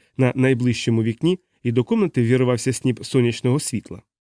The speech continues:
Це була хірургічна палата, де лежало чоловік із дванадцять,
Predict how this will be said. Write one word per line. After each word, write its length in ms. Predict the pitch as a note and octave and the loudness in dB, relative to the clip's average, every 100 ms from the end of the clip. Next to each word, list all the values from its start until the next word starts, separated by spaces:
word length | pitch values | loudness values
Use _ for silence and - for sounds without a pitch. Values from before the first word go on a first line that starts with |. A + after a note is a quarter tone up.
| _ _ _ _ | _ _ _ _
Це 160 | - C3+ | -2 2
була 220 | C3 B2 | 4 2
хірургічна 600 | A#2 C3+ C3+ B2 A#2 B2+ | 0 0 0 0 -2 -4
палата, 400 | A#2 C3 E3+ B2 | -2 -2 0 0
де 100 | A#2 | 0
лежало 400 | A#2+ A#2+ B2+ A#2+ | 0 2 2 0
чоловік 400 | A#2 B2+ A#2+ A#2 | 0 0 0 -2
із 100 | A#2 | -4
дванадцять, 500 | A2 D3 B2 G2+ G#2 | -2 -2 -2 -4 -10